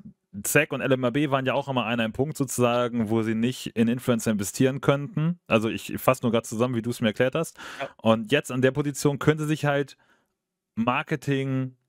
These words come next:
Speaker 1: mit Influencern leisten. Aber man muss zum Beispiel auch bei anderen Firmen gucken, wie zum Beispiel bei Spinride Shop, dass man dann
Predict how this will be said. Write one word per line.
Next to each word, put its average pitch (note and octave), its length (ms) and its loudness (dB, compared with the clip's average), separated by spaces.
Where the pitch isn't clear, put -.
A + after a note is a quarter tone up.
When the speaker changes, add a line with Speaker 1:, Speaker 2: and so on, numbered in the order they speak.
Speaker 1:
mit A#2 180 0
Influencern A#2+ 580 0
leisten. C3+ 760 0
Aber B2 280 0
man A#2 180 0
muss C3 220 -6
zum B2 120 4
Beispiel A#2+ 440 0
auch A2 180 -4
bei G#2+ 300 0
anderen C#3+ 420 -2
Firmen C3+ 320 0
gucken, C3+ 380 0
wie A#2+ 100 -2
zum A#2+ 160 -4
Beispiel A#2 240 0
bei G#2 80 2
Spinride B2 420 -2
Shop, - 280 0
dass - 240 -2
man G#2 120 0
dann G#2 240 -2